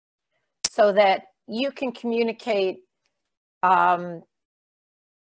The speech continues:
universally, because most of the people will be able to understand those things. The other thing too is to have a diverse team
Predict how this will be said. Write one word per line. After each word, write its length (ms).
universally, 1160
because 560
most 580
of 140
the 80
people 480
will 140
be 160
able 200
to 140
understand 720
those 220
things. 480
The 120
other 220
thing 260
too 160
is 240
to 120
have 180
a 40
diverse 720
team 640